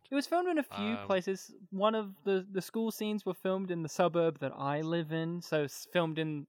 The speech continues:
Speaker 1: Melbourne suburbia, but then other scenes were filmed in, uh, I can't remember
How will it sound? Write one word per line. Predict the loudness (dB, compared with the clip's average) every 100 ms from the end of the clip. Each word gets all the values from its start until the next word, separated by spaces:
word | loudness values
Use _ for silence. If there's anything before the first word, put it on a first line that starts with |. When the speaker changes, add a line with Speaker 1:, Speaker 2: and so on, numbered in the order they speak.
| -6
Speaker 1:
Melbourne | 2 6 6 4 -2
suburbia, | 0 4 4 4 2
but | 2
then | 0 -2 -4 -16 -20 2
other | 2 6 6 6 4 2 -4
scenes | -10 -6 -4 -4 -4
were | -6
filmed | -4 -2 -2 -4 -4
in, | -4 -4 -6
uh, | -6 -8
I | -10
can't | -6 -4
remember | -2 -2 -2 0 0